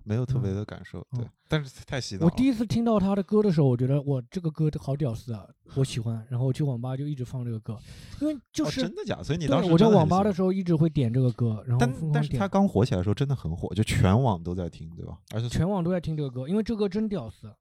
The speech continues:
Speaker 1: <laughs>
Speaker 2: 真的屌丝。
Speaker 1: 你是这么理解这件事？
Speaker 2: 对，这歌真的屌丝，你不觉得这歌还很那个吗？说里面写那个歌词，就是真的，我因为在上海，我觉得，比如说你在上海，呃，你走在那个南京路的时候，或者，呃，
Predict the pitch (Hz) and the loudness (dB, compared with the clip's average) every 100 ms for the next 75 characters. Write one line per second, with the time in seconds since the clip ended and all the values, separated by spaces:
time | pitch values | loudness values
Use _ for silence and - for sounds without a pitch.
0 | - - - - 247 220 156 147 120 113 | -16 -16 -12 -8 -4 -2 0 -2 -4 -6
1 | 330 160 190 262 208 123 131 85 92 92 | 0 0 0 0 0 0 -2 -4 -6 -8
2 | 85 262 254 233 240 247 240 247 180 127 | -6 -4 -2 -2 -2 -4 -6 -6 -4 -4
3 | 127 151 175 220 208 208 180 180 143 139 | -4 -4 -2 0 0 -2 -2 -2 -2 -4
4 | 139 - 135 127 143 123 117 156 156 151 | -6 -8 -6 -6 -6 -6 -4 -4 -4 -4
5 | 143 160 165 143 127 151 147 170 160 - | -2 -2 -2 -2 0 -2 0 -2 -2 -8
6 | 117 117 _ _ _ - 208 202 175 - | -12 -14 _ _ _ -6 -4 -2 -2 0
7 | 247 175 139 147 202 226 202 220 190 226 | 2 4 4 2 2 0 0 -2 0 0
8 | 147 117 - _ _ - 147 143 170 - | -2 -4 -6 _ _ -2 2 4 2 0
9 | - 135 139 170 151 175 196 170 143 113 | -4 0 4 4 4 0 0 0 -2 -2
10 | 113 113 - _ _ - - 127 120 120 | -8 -14 -20 _ _ -20 -8 0 2 2
11 | 117 113 151 156 143 165 170 147 139 151 | 0 -2 0 0 0 -2 -4 -4 -4 -4
12 | 190 208 147 131 113 110 - 180 160 | -4 -4 -4 -4 -6 -10 -6 -4 0